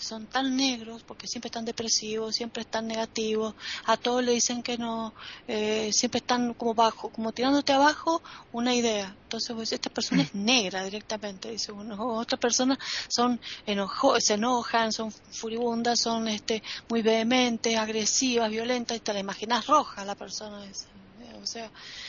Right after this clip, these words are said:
este, hay personas que son amorosas, tiernas, dulces, uno se las imagina rosaditas. Este, eh, bueno, y así con cada color, por eso es que cada color tiene un significado en las flores,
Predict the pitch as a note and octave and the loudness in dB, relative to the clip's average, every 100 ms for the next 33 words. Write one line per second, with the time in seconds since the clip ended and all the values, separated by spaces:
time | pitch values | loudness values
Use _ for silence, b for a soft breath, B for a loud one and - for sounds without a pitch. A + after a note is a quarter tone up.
0 | B - G#3+ G3 - A3 A3+ - B3 - | B -8 -8 -6 -2 -2 -2 -6 -6 -4
1 | - C4+ C4 B3 C4 B3+ C4 C4 C4 C4 | -2 -2 -2 -2 2 2 2 2 4 4
2 | B3+ B3 - B3+ - B3+ B3+ B3+ B3 A#3+ | 4 2 2 0 0 2 4 4 0 0
3 | B3 B3 B3+ B3+ B3 A#3+ A#3 A#3 A#3 G#3+ | 0 0 0 2 2 2 2 4 4 4
4 | G#3+ G#3 A#3 A3+ G#3+ - A3+ C#4 - - | 2 2 0 2 0 0 4 4 4 -8
5 | - - B B B B B - G#3 G3+ | -10 -14 B B B B B -6 -6 -6
6 | - G3+ G3 G3 B B B - - A#3+ | -6 -6 -6 -10 B B B -20 -10 -6
7 | G#3+ A3 G#3+ G#3+ - C4 D4+ C#4 B3+ C4 | -2 -2 0 2 2 0 0 0 0 0
8 | - B3 A#3+ A#3+ C#4+ - G#3 A3 B3+ - | -2 0 0 0 -4 0 0 0 -2 -2
9 | A#3+ - A#3 A#3+ B3 A#3 A#3 A#3+ - - | -2 2 2 2 2 2 2 0 -6 -4
10 | A3+ A#3 - A#3 A3 B3 A#3 A3+ A#3 A3+ | 0 0 0 -2 0 2 6 6 6 4
11 | B3 A#3+ A#3 A3+ A3+ A3 A3 A3 - | 0 -2 -2 0 2 0 0 -2 -2